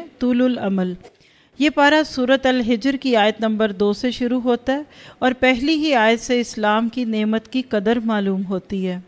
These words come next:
آپ میں سے کس کس کو اسلام کی قدر ہے؟ الحمدللہ۔ ایک سیکنڈ کے لیے سوچیے، اگر ہم مسلمان گھر میں پیدا نہ ہوتے، کیا ہمارے پاس اتنا علم ہے کہ ہم سمجھ کے اسلام قبول کرتے؟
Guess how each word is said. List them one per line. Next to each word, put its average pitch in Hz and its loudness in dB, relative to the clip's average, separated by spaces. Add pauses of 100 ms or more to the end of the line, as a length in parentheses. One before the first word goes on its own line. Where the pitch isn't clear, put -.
(680)
آپ 269 -2
میں 285 -2
سے 277 -4
کس 269 -8
کس 247 -6
کو 226 -4
اسلام 196 -6
کی 185 -8
قدر 175 -8
ہے؟ 180 -12 (1600)
الحمدللہ۔ 175 -10 (380)
ایک 262 -2
سیکنڈ 247 -2
کے 254 -4
لیے 240 -2
سوچیے، 214 -6
اگر 208 -4
ہم 202 -6
مسلمان 202 -6
گھر 196 -6
میں 208 -8
پیدا 196 -6
نہ 196 -6
ہوتے، 185 -8 (1200)
کیا 240 2
ہمارے 226 2
پاس 220 -4
اتنا 220 -2
علم 226 -2 (140)
ہے 208 0
کہ 240 -6
ہم 240 -2
سمجھ 226 -6
کے 247 -6
اسلام 220 -4
قبول 214 -6
کرتے؟ 208 -8